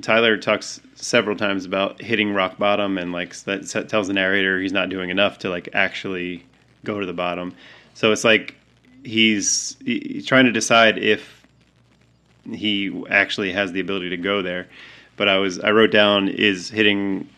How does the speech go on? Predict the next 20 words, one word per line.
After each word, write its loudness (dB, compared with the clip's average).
rock -2
bottom 0
romantic 0
or -2
delusional? -2
But -2
I -4
think -2
it's -2
both -2
in -8
this -4
situation. -6
Like, -4
you -4
romanticize 0
the -4
idea -2
of -12
going, -4